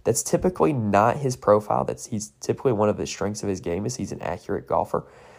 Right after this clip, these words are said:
But yet, he, you know, while he's losing strokes on approach, he is scoring well and he's finishing well in these tournaments.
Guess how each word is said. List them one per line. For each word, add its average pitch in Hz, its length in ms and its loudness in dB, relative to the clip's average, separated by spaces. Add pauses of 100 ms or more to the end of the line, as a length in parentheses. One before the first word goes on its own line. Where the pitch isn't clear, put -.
(300)
But 127 240 6
yet, 135 400 8
he, 143 200 -6 (160)
you 135 100 0
know, 113 100 8
while 135 240 8
he's 151 180 -2
losing 135 300 4
strokes 123 340 4
on 98 100 -2
approach, - 520 4 (280)
he 131 300 -2
is 123 560 2 (320)
scoring 113 960 2
well 101 360 6
and 87 100 -2
he's 82 200 -6
finishing 117 580 -2
well 110 280 8
in 87 80 0
these 80 200 -6
tournaments. - 500 0